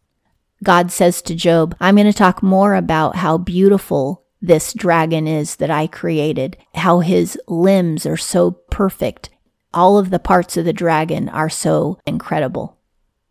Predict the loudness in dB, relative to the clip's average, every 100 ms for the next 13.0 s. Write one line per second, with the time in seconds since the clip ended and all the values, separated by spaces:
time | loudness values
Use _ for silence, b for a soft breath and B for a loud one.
0 | _ _ 0 4 4 0 -4 -4 -4 -6
1 | _ 0 2 4 2 0 -2 -2 -2 -2
2 | 0 -2 -2 -6 0 0 0 -2 -2 -2
3 | -2 -4 -2 -2 -4 -8 -10 _ 2 4
4 | 6 4 4 2 0 0 2 2 0 2
5 | 2 2 2 0 0 2 2 0 -2 -4
6 | -4 -4 -4 -6 -10 _ _ _ _ _
7 | _ _ _ 0 0 0 -2 4 6 6
8 | 4 -2 0 0 2 0 -2 -2 -4 -6
9 | -14 _ 0 2 4 2 2 2 4 2
10 | 0 -2 -2 0 -2 -2 -4 -8 _ -2
11 | -2 -2 -2 0 2 2 0 -2 -10 -10
12 | -8 -2 0 2 2 0 -2 -2 -4